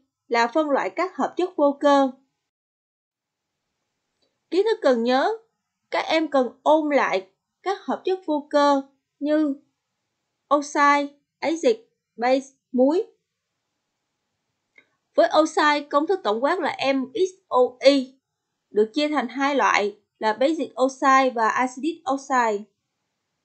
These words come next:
Acid, công thức tổng quát là H X liên kết với gốc acid,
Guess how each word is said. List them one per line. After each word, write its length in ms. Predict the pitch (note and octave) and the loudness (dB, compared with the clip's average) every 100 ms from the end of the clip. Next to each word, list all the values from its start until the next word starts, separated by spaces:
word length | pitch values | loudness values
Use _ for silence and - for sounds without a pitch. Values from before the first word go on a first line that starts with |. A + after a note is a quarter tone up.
| _ _ _ _ _ _ _ _ _ | _ _ _ _ _ _ _ _ _
Acid, 360 | D#4+ F#4+ D#4 A#3 _ _ | -2 2 2 0 _ _
công 180 | D#4 D#4 | -2 -2
thức 160 | G4+ G4 | -2 -2
tổng 260 | G3 A3 B3+ | -4 -2 2
quát 260 | D4 G4+ - _ _ - | 2 2 -4 _ _ -2
là 200 | A#3 A3 | 0 0
H 180 | - F#4 F#4+ _ - | -2 -6 -6 _ -2
X 160 | F#4+ - _ _ _ _ _ - | -2 -2 _ _ _ _ _ -6
liên 220 | C#4 C#4+ | -4 0
kết 200 | E4 F4 | -2 -2
với 160 | E4 E4 | -4 -2
gốc 160 | E4 E4+ | -4 -2
acid, 340 | C#4+ D4+ | -2 0